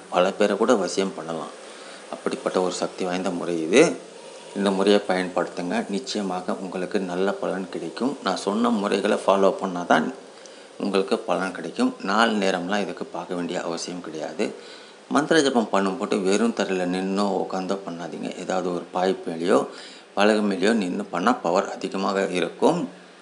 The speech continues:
அப்பதான் இந்த வசிய முறை உங்களுக்கு பலன் தரும். நிச்சயமாக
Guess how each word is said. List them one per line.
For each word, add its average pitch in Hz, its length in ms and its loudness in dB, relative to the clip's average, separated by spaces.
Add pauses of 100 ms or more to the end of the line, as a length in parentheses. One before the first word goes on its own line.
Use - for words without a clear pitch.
(1080)
அப்பதான் 120 400 6
இந்த 107 140 4 (380)
வசிய 117 420 0
முறை 107 300 2 (100)
உங்களுக்கு 90 460 -2 (180)
பலன் 101 360 0
தரும். 87 300 -6 (1200)
நிச்சயமாக 127 540 6